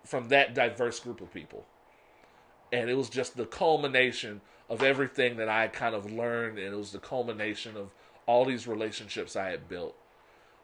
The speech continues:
So those final days kind of stuck out for me, even though I was counting down the days I was gonna get the fuck out of there.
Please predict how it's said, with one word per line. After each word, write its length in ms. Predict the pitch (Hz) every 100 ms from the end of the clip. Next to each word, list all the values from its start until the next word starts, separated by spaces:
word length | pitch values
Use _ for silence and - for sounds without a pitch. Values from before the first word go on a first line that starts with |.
| -
So 320 | - 123 110 110
those 220 | 147 143
final 380 | - 156 147 117
days 500 | 120 110 107 101 -
kind 220 | 120 107
of 80 | -
stuck 300 | - 110 110
out 220 | 98 95
for 140 | 101
me, 200 | 95 95
even 260 | 85 104 104
though 80 | 104
I 80 | 101
was 140 | 101
counting 380 | - 131 117 110
down 220 | 104 101
the 60 | 95
days 380 | 90 95 95 87
I 100 | 98
was 100 | 98
gonna 180 | 101 90
get 160 | 104
the 80 | 101
fuck 260 | - 104 -
out 180 | 104 101
of 60 | 90
there. 240 | 85